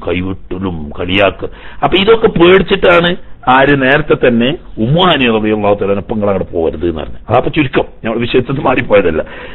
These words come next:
ഏതാവട്ടെ, ഈ ഉമ്മു ഹാനി റളിയല്ലാഹു തആല അൻഹ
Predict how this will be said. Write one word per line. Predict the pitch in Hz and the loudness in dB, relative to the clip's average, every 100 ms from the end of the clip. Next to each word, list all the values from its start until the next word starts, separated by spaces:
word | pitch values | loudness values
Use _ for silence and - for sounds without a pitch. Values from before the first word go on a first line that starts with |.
| - - | -12 0
ഏതാവട്ടെ, | 175 180 170 175 | 4 6 6 4
ഈ | 196 202 | 2 2
ഉമ്മു | 175 208 | 4 4
ഹാനി | 196 175 165 | 4 4 4
റളിയല്ലാഹു | 151 139 151 151 127 131 | 2 2 2 4 4 4
തആല | 127 123 | 2 4
അൻഹ | 117 110 | 2 2